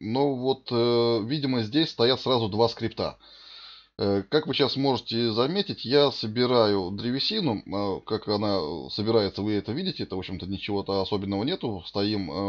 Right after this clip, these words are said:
э, левой кнопкой мыши, рубим дрова. Но, э, собранные мною дрова собираются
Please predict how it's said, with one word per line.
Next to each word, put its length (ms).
э, 120
левой 200
кнопкой 320
мыши, 320
рубим 400
дрова. 420
Но, 380
э, 380
собранные 520
мною 260
дрова 320
собираются 800